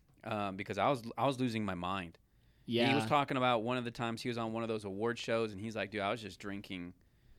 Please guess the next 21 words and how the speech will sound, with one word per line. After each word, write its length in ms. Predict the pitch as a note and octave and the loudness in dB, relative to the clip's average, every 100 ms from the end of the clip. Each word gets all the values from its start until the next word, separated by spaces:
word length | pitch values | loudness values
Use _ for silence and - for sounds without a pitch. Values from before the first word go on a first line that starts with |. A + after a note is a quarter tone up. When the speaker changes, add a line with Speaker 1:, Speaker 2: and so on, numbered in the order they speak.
| - | -8
Speaker 1:
I 60 | G#2 | -6
was 180 | G#2 F#2 | -4 -4
drinking." 800 | A2+ B2 B2 B2+ A#2+ A#2 A2+ A2 - - _ | 0 0 0 0 0 0 -4 -6 -12 -20 _
I 80 | G#2 | -10
can't 160 | - A#2 | -6 -2
remember 200 | G#2 G#2 | -2 -4
if 40 | |
he 80 | G2 | -6
said 120 | F#2+ | -6
he's 100 | G2 | -6
doing 200 | F#2+ F#2 | -6 -8
drugs 380 | F2+ G#2+ G#2 G2 | -4 0 0 -2
or 80 | G2 | -4
what, 320 | F#2+ G2 F#2 | 0 0 -2
but 140 | - G2 | -4 -4
he's 180 | G#2 | -4
just 160 | G2+ - | -6 -8
going, 140 | G2 | -4
"I, 300 | F#2 G2+ D2 | -2 0 0
I 40 | B2+ | 0
was 240 | C3+ F2 | 0 -4